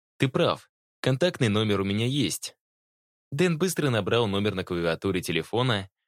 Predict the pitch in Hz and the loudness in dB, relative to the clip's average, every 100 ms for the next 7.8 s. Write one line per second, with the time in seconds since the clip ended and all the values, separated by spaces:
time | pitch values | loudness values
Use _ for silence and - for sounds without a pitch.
0 | _ - 175 170 170 170 156 147 113 107 | _ -4 -2 2 0 0 0 2 2 0
1 | 92 104 123 - 87 - 87 87 - 92 | 0 0 0 -2 -2 -2 -4 -4 -2 -2
2 | 107 131 90 - _ _ _ _ _ _ | -2 -2 -2 -4 _ _ _ _ _ _
3 | - 170 170 101 87 - 98 113 120 139 | -2 2 4 2 0 -2 0 0 0 -2
4 | 95 78 - _ _ _ _ _ _ _ | -2 -4 -6 _ _ _ _ _ _ _
5 | _ 87 95 127 - 160 101 85 127 117 | _ -4 0 0 2 0 0 -2 0 0
6 | 76 - _ _ _ _ _ _ - 113 | 0 -6 _ _ _ _ _ _ 0 2
7 | 139 123 127 - 151 82 - | 2 2 0 2 0 0 -4